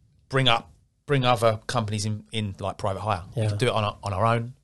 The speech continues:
Speaker 2: Yeah. Well, with the
Speaker 1: But with partnership, 'cause on our own was difficult because, you know, you, you, you've got so many different drivers' attitudes,
Speaker 2: Yeah.
Speaker 1: whereas we needed some help. We
Speaker 2: Without
Speaker 1: need some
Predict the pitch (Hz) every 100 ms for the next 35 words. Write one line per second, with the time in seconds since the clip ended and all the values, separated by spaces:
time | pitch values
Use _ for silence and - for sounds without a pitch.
0 | _ - 101 127 123 139 135 135 123 127
1 | 127 - 139 135 113 107 - - 113 -
2 | - _ - 147 139 123 123 120 - 117
3 | 107 - 90 101 - 92 - - _ _
4 | _ - 101 90 87 104 - 107 110 -
5 | 98 110 - 127 110 104 107 - 95 101
6 | 95 92 101 - - 85 82 110 98 98
7 | 90 117 123 127 107 98 90 85 82 -
8 | - - - 139 156 185 170